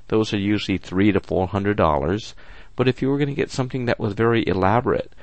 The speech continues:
such as the Sendero G P S for the Braille Note or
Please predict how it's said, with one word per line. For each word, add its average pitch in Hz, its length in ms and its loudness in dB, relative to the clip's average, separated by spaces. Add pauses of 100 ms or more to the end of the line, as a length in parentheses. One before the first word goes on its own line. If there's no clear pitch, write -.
(220)
such - 320 -2
as 98 160 -2
the 95 80 -4
Sendero 104 680 4
G 85 260 0
P - 220 -2
S 87 280 2
for 95 340 0
the 85 400 0
Braille 107 300 4
Note 58 280 -4 (600)
or 92 320 0